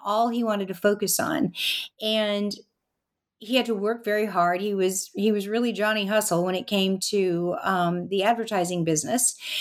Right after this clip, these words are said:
And so he would go through periods of this manic activity,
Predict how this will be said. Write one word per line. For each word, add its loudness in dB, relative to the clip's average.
And -2
so 2
he -6
would -2
go 2
through -2
periods 0
of -4
this 0
manic 0
activity, 0